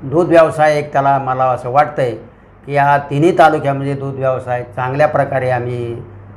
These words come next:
उभा केलेला आहे असं म्हणलं तरी चालेल, कारण एकोणीसशे एकोणऐंशी ऐंशीमध्ये आम्ही दूध संघाची स्थापना केली, पाटोदा तालुका दूध संघाची.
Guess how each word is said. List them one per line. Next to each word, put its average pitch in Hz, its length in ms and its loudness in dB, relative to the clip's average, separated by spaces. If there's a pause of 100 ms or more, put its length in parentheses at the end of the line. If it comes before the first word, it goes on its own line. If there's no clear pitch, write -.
(120)
उभा 127 200 4
केलेला 135 360 -2
आहे 104 220 -8 (240)
असं 127 220 -10
म्हणलं 131 280 -8
तरी 120 140 -6
चालेल, 131 380 0 (460)
कारण 165 220 0
एकोणीसशे 156 580 0
एकोणऐंशी 139 520 -2
ऐंशीमध्ये 143 580 0
आम्ही 135 300 0
दूध 135 160 -8
संघाची 135 480 -4
स्थापना 135 400 -2
केली, 123 340 -6 (680)
पाटोदा 127 300 -2
तालुका 131 300 2
दूध 127 180 -6
संघाची. 110 560 -8